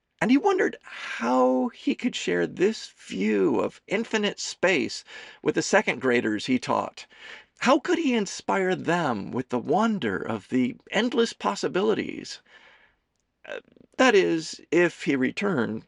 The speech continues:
to teach this fall, if the bear didn't eat him tonight, if he could get control of his nerves.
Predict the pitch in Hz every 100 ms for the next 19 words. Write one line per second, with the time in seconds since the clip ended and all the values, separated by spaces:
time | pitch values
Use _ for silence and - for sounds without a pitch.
0 | - - - 196 170 - - - - -
1 | 104 - 120 131 _ _ _ _ _ _
2 | _ _ _ _ - 120 117 143 135 120
3 | 92 - 170 143 92 110 90 85 113 -
4 | - - _ _ _ _ _ _ _ _
5 | _ _ _ - 127 - 117 127 123 123
6 | - 127 120 139 135 120 117 101 104 -
7 | - 120 - - 104 - -